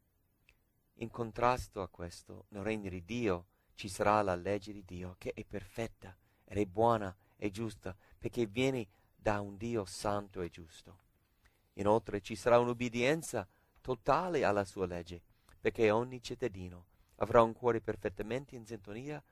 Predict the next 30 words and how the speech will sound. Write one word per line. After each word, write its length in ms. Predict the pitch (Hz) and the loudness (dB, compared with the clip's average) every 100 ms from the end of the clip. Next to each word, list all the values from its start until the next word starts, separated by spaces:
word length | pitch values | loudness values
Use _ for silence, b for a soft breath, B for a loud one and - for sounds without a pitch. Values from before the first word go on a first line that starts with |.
| _ | _
con 200 | - 98 | -14 -10
quello 280 | - 110 110 | 0 0 0
del 140 | 98 | -4
suo 260 | - 107 98 | -12 -12 -10
glorioso 600 | 101 90 90 98 101 98 | -8 -8 -8 -12 -10 -12
Re. 280 | 82 76 - - - b b b b b b b | -12 -16 -18 -20 -20 b b b b b b b
Perciò 640 | - 104 - 120 120 123 120 | -2 -2 0 0 0 -2 -8
il 140 | 98 | -6
regno 320 | 98 113 113 | -2 -2 -4
di 140 | 107 101 | -8 -8
Dio 400 | 113 120 120 - _ b b b - | -6 -6 -6 -10 _ b b b -14
sarà 340 | - 117 120 | -2 2 2
un 160 | 113 101 | 2 0
luogo 440 | 113 131 127 127 | 6 6 6 -6
di 260 | 95 95 - _ | -8 -12 -12 _
leggi 360 | 104 113 110 | -2 -2 -2
perfetti 600 | 107 110 - 92 - - 92 _ _ | -14 -14 -14 -18 -18 -20 -20 _ _
e 140 | - 113 | -8 0
perfetta 500 | 117 110 131 131 127 | 0 0 -2 -2 -8
giustizia. 720 | 110 110 - 85 - - 92 _ _ _ _ _ _ _ _ - | -12 -16 -18 -20 -18 -18 -18 _ _ _ _ _ _ _ _ 0
Anche 380 | 117 120 - | 0 0 -6
per 180 | - 117 | -16 -16
questo 500 | - 95 - - - _ _ _ _ _ _ _ _ _ _ _ | -16 -20 -20 -20 -20 _ _ _ _ _ _ _ _ _ _ _
è 140 | _ 95 | _ -18
giusto 520 | 92 98 - - - _ _ _ | -16 -16 -16 -18 -20 _ _ _
desiderare 680 | 104 104 92 92 110 110 | -8 -6 -4 -2 0 -2
questo 320 | - 107 - | -6 -14 -10
regno 300 | 104 92 90 | -10 -8 -10
e 80 | 92 | -12
pregare: 540 | - 98 104 107 104 | -8 -2 0 0 -2